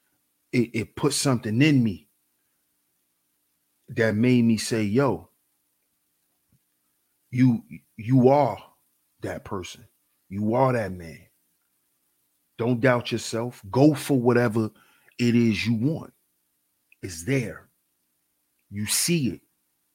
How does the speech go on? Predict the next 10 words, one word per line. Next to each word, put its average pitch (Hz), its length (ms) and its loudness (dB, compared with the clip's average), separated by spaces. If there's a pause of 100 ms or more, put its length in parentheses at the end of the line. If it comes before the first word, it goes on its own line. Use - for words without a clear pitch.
(1300)
You've 107 220 -6
been 156 220 4
in, 127 140 2
you, 113 260 0
you, 98 100 -12 (280)
you've 110 220 -2
been 165 220 4
to 147 160 -4
the, 117 160 -2
to, - 300 -8